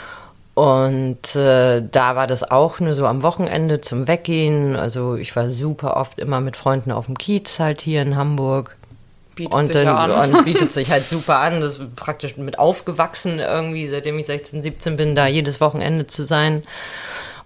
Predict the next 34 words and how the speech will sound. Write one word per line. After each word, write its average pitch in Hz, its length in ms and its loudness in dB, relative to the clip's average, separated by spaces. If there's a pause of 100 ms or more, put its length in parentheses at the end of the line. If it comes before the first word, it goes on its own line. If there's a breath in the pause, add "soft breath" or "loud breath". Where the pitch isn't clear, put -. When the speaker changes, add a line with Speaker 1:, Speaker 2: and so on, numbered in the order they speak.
Speaker 1:
Und 147 140 -2
da 151 120 -2
war 131 280 -4
Alkohol 143 520 -4
halt 120 200 -6
immer 135 200 -4
so 123 140 -6
gang 127 260 -2
und 131 200 -4
gäbe. 117 320 -4
Speaker 2:
Mhm. 170 480 -6
Speaker 1:
So. 113 340 -2 (840 loud breath)
Und 135 600 2
dann, 170 840 4
ähm, 143 960 4
ist - 180 2
es 147 140 0
irgendwann, 143 800 4
als 127 240 2
ich 127 80 -4
dann, 131 220 2
ich 123 100 -2
hab, - 180 -6
äh, 120 680 2
in 120 180 -4
einer 117 160 0
Branding- 117 360 -2
und 110 120 -4
Designagentur 156 880 0
dann 131 320 -2
nach 120 160 -4
dem 127 140 -6
Studium 127 480 -4
gearbeitet. 117 760 -4